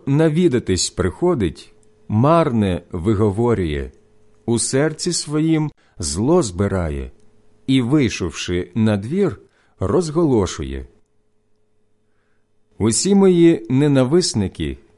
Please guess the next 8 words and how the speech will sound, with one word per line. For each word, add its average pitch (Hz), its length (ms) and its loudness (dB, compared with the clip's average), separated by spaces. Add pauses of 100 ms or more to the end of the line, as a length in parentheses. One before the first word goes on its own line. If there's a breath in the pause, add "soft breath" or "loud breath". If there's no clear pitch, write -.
(280)
перешіптуються 151 1300 -2
вкупі 117 640 -2
проти 107 380 -4
мене, 101 440 -4 (540 soft breath)
задумують 190 960 2
зло 135 480 0
на 117 120 0
мене. 76 440 -4